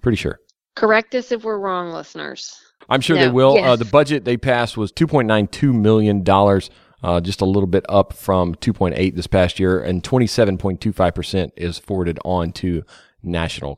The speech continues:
Speaker 1: causes. And, uh, Amy, they had a pretty star-studded list of, uh, people speaking at this one. They had Alvin Reed,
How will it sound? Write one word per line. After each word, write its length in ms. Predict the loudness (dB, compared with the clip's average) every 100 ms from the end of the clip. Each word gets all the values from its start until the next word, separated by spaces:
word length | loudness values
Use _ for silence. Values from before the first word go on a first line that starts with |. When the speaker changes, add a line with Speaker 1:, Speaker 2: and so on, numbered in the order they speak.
| -2
Speaker 1:
causes. 500 | 2 2 2 -2 -4 _ _ _ _
And, 140 | 2
uh, 120 | 2 2
Amy, 220 | 0 2
they 140 | 2
had 120 | 2 0
a 60 |
pretty 460 | 0 -2 0 -2 -4 -12
star-studded 680 | -2 0 2 2 2 0 -6 -18 _
list 300 | -2 0 0
of, 180 | -2 0
uh, 220 | 2 2
people 420 | -2 -4 -2 -4 -4
speaking 340 | -4 -2 -2
at 120 | -2
this 160 | -4 -4
one. 100 | -2
They 60 |
had 80 | 0
Alvin 320 | 2 2 2
Reed, 340 | 2 2 2